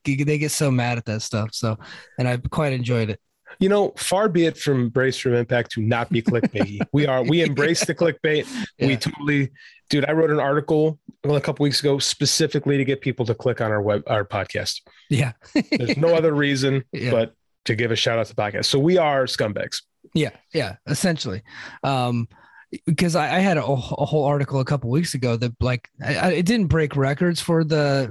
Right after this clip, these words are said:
Speaker 1: for the site. I think
Speaker 2: Did
Speaker 1: that
Speaker 2: well.
Speaker 1: record, it did well. I think J D owns the record for the Omega article. I don't think that's ever getting broken.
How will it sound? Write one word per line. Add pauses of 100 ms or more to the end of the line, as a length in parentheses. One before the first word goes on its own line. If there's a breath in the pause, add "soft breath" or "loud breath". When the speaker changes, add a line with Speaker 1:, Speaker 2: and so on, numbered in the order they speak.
Speaker 1:
for
the
site.
I
think
Speaker 2:
Did
Speaker 1:
that
Speaker 2:
well.
Speaker 1:
record, (260 loud breath)
it
did
well.
I
think
J
D
owns
the
record
for
the
Omega
article.
I
don't
think
that's
ever
getting
broken.